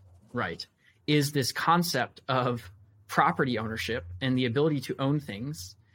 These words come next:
and who owns what, right? Um, it's, like, the premise of the entire global economy. Um, and, you know, it kind of spans across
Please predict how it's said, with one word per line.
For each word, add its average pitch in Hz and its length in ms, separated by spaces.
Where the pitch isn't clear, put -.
and 127 500
who 156 300
owns 131 320
what, - 340
right? 120 280
Um, 131 320
it's, 151 280
like, 131 240
the 127 140
premise 165 760
of 120 320
the 127 240
entire 135 480
global 113 400
economy. 101 540
Um, 110 480
and, 117 480
you 139 140
know, 110 160
it 127 240
kind 139 240
of 117 120
spans 151 680
across 147 760